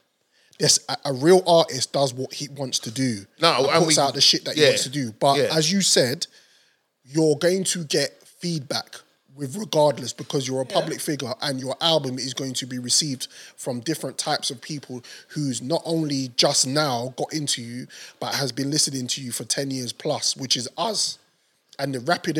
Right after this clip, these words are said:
Speaker 1: rap shit that he does, he puts himself in that ilk. He puts himself, you heard J, you heard J Cole say, "Look, me, you, and it's you and me and Kendrick Lamar in this shit," which is why I hate the conversation when Hove comes. Hove is on his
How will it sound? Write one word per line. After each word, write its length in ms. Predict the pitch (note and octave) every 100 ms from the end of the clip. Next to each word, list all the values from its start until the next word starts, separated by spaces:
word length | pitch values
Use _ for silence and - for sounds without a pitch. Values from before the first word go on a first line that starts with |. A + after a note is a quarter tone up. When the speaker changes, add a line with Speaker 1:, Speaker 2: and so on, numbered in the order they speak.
| D#3
Speaker 1:
rap 180 | F#3 -
shit 260 | - C#3+
that 120 | - B2
he 120 | B2+
does, 440 | C#3+ A#2+ B2 - - - -
he 200 | - D#3 C3
puts 220 | - -
himself 480 | D3+ D3 C#3+ C3+ -
in 160 | D3 C3
that 140 | B2+ - -
ilk. 240 | E3+ B2+
He 100 | D#3+
puts 220 | D3+ -
himself, 400 | F3 D#3+ - C#3 - D3
you 220 | D#3 D#3+
heard 200 | G3+ F#3+
J, 220 | D3 F3 C#3+
you 100 | E3+
heard 160 | F#3+ E3+
J 180 | F3
Cole 280 | E3 G#3 F3
say, 260 | - C3+ C3
"Look, 300 | D#3 - - - - _
me, 140 | C3+ F3+
you, 360 | D#3+ E3 F3
and 200 | D#3 D3 - - -
it's 160 | C3 C3+
you 140 | F3+ G3
and 180 | F#3
me 300 | F3 E3+ F3+ F3
and 220 | D#3+ D#3
Kendrick 380 | - D#3+ D3 -
Lamar 460 | C3+ F3+ G3 A#2 -
in 160 | C#3+
this 140 | C3 -
shit," 400 | - A#2 - - _ _ -
which 120 | C3+
is 140 | D3+
why 240 | C3+ F3+ D#3+
I 140 | D3+ C#3 -
hate 280 | F#3 E3+ -
the 80 | D#3
conversation 680 | - D#3+ D3 C#3+ C#3+ C3+
when 100 | B2+
Hove 300 | B2+ C#3+ C3+
comes. 200 | - A#2+ A#2+ - -
Hove 260 | F3+ G3+ E3
is 160 | D3 -
on 120 | C#3+
his 180 | A#2+